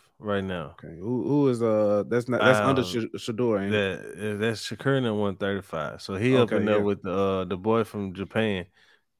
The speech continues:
Speaker 1: Um,
Speaker 2: Oh, and
Speaker 1: like,
Speaker 2: not
Speaker 1: he
Speaker 2: in,
Speaker 1: in that,
Speaker 2: in,
Speaker 1: in that
Speaker 2: in
Speaker 1: class.
Speaker 2: O U or whatever.
Speaker 1: Yeah, if I'm not mistaken. Nick,
Speaker 2: Oh.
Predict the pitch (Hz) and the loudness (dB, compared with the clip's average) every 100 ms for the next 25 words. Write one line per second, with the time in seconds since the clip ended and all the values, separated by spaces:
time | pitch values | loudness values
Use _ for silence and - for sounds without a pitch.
0 | _ - 101 95 92 123 123 123 123 123 | _ -2 2 2 2 0 -2 -2 -2 -2
1 | 120 117 - 110 113 98 117 107 113 113 | -2 -2 -4 0 2 4 2 4 4 4
2 | 123 104 117 131 - 107 120 139 135 117 | 2 4 6 4 2 0 4 6 6 4
3 | 104 98 98 104 92 95 90 80 76 82 | 2 2 0 0 2 2 2 0 -2 -4
4 | 85 98 95 90 85 - 98 92 90 90 | 0 0 2 0 -2 -6 -4 -4 -4 0
5 | 110 110 101 95 | 2 2 -2 -10